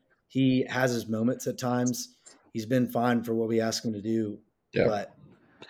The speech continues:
Speaker 1: you know, he's
Speaker 2: I also
Speaker 1: gonna
Speaker 2: thought, I, again, I, I haven't looked at these ratings yet, but Kevin Byard, he didn't have any great plays, but he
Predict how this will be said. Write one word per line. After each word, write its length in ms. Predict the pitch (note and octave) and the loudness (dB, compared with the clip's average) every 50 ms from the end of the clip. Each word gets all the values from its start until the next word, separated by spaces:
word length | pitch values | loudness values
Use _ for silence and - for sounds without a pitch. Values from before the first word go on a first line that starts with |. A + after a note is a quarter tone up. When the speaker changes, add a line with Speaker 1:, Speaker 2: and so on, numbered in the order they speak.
| - - - | -18 -10 -6
Speaker 1:
you 60 | A#2+ | -4
know, 60 | G#2+ G#2+ | -2 4
he's 60 | A2 A2 | 8 10
Speaker 2:
I 40 | |
also 220 | B2+ - B2+ F3+ - | 10 12 12 10 10
Speaker 1:
gonna 260 | - C#3 B2+ B2 A2+ | 12 12 12 12 12
Speaker 2:
thought, 140 | - - - | 10 6 4
I, 280 | G#2+ A#2+ A#2+ - - | 6 6 6 6 4
again, 200 | A#2 A2+ A2+ A2 | 4 4 6 6
I, 120 | G#2+ G#2+ G#2+ - | 4 2 2 4
I 40 | G#2 | 4
haven't 180 | A#2 A#2+ A#2 G2 | 2 2 2 -2
looked 160 | A2+ A2+ - | -4 -6 -6
at 120 | A2 - | -8 -8
these 200 | - G2+ G2 A#2 | -8 -10 -10 -6
ratings 380 | G2+ F#2+ G2 G2+ G#2+ A2+ A#2+ - | -4 -4 -4 -4 -6 -8 -8 -6
yet, 260 | B2+ B2 - - G2 | -6 -6 -6 -6 -8
but 220 | - - - - - | -12 -12 -12 -12 -8
Kevin 360 | - G#2+ G#2+ C3+ D#3 D#3 C#3 | -4 -4 -4 -4 -6 -8 -6
Byard, 440 | F#2 E2 - - - A2+ B2 C3+ - - _ _ _ _ _ _ _ _ _ _ _ _ | -6 -4 -2 -2 -2 -2 -2 -4 -8 -16 _ _ _ _ _ _ _ _ _ _ _ _
he 140 | - A#2 A2+ | -12 -8 -4
didn't 260 | A#2 B2 C3 B2+ C3 | -4 -4 -4 -4 -2
have 220 | C3 B2+ A#2+ A#2+ | -2 -2 0 0
any 400 | B2 A#2+ A#2 A2 G#2+ F#2+ E2 _ _ _ _ _ _ _ _ _ _ - | 0 0 0 -2 -4 -6 -12 _ _ _ _ _ _ _ _ _ _ -10
great 420 | - G#2 F#2+ G2 G2 G2 - - | -8 -6 -2 0 0 0 -2 -4
plays, 400 | - C3 B2+ B2+ C#3 C#3 C3+ - | 0 2 4 4 4 2 0 -4
but 240 | - - A#2 D#2+ - | -4 -2 -4 -4 -4
he 600 | - - G#2+ G#2 G#2+ A2 B2 C#3+ C#3+ - - | -8 -10 -8 -6 -6 -6 -6 -8 -10 -12 -14